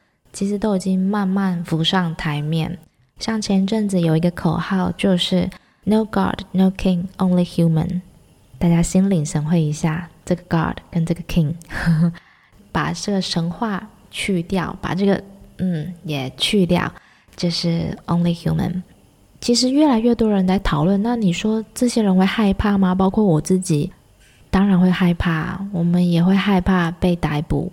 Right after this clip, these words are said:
会害怕被扣上一些罪名。可是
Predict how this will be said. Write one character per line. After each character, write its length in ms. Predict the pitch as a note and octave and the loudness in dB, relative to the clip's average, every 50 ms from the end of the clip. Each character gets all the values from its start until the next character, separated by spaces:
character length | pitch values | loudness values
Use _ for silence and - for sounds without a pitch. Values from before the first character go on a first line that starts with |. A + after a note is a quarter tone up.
| - | -12
会 220 | - - - F#3 F3+ | -10 -2 0 2 2
害 220 | F3+ F3 F3+ F3+ | 2 2 2 0
怕 320 | F3+ - F#3+ F3 E3 E3 - - - | 0 2 0 0 0 -2 -6 -10 -6
被 300 | - F3 D#3+ D3+ D3 - E3+ - _ - | -4 -2 -2 -2 -4 -6 -8 -12 _ -10
扣 200 | - - G3+ F#3 | -2 0 2 2
上 240 | F3 - F3+ E3+ E3+ | 2 2 0 0 0
一 160 | E3 E3 E3+ | 0 0 0
些 720 | F3 F3 - - D#3+ D#3 D#3 D3+ D3+ D3+ D3+ D3 D#3 F3 F#3+ F#3 - - - | -2 -4 -2 0 0 2 2 2 2 2 0 0 -2 -4 -6 -10 -12 -20 -10
罪 240 | - - F3+ E3+ D#3 | -2 -2 0 0 0
名。 400 | D3 D3 D3+ - - - F3 F#3 - - _ _ _ _ - - | -4 -4 -6 -6 -6 -6 -6 -8 -10 -12 _ _ _ _ -10 -4
可 100 | - F#3 | -2 -2
是 320 | - A3 A#3 A#3 A3 G3+ | 0 2 0 0 0 -2